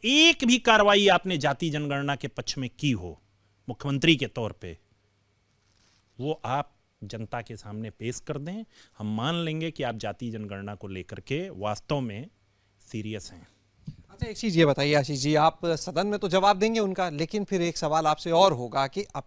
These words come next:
Speaker 2: तो आप भाजपा के साथ हैं, केंद्र में भी भाजपा, प्रदेश में भी भाजपा, तो अब पार्टी के साथ रह के, कैबिनेट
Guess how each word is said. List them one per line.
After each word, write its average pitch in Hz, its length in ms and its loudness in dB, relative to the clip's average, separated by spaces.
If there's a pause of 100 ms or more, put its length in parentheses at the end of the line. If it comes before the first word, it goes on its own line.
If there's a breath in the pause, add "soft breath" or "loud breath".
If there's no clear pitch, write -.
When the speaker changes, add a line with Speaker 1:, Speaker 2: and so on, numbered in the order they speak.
Speaker 2:
तो 180 60 -6
आप 196 120 -4
भाजपा 147 340 -8
के 202 120 -6
साथ 226 260 -6
हैं, 214 180 -10
केंद्र 196 260 2
में 190 140 0
भी 185 100 -4
भाजपा, 165 360 0
प्रदेश 160 420 -4
में 165 80 -4
भी 165 100 -2
भाजपा, 143 380 0 (360 loud breath)
तो 254 60 2
अब 285 180 2
पार्टी 175 320 6
के 233 120 2
साथ 196 320 8
रह 156 200 2
के, 156 280 -2
कैबिनेट 185 440 2